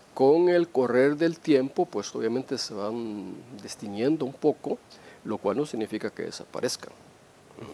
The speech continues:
En todo caso, no debiéramos olvidar que además de esto, acá hay un componente afectivo importante. O sea, es el amor a, al padre, a la madre, a los hijos, a los parientes, lo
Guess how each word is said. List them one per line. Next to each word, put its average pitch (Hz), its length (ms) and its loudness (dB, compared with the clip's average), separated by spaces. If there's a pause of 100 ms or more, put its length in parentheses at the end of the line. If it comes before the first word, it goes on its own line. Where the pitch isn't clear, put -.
(680)
En 113 140 -4
todo 202 260 8
caso, 160 580 2
no 110 160 2
debiéramos 135 460 2
olvidar 143 500 2 (320)
que 180 400 -4
además 101 380 -4
de 135 120 2
esto, - 380 -4
acá 104 220 -4
hay 107 80 2
un 135 60 -2
componente 113 520 -4
afectivo 113 460 -6
importante. - 680 -10 (1000)
O 104 80 -12
sea, 92 260 -4
es 117 460 -2
el 120 120 -2
amor 110 580 2
a, 90 880 -4
al 92 80 -12 (140)
padre, 113 560 2
a 90 60 -2
la 85 140 -8
madre, 107 560 -4
a 90 40 -4
los 90 280 -10
hijos, 120 340 -8
a 90 60 -6
los 90 180 -12
parientes, 120 560 0
lo 107 180 -2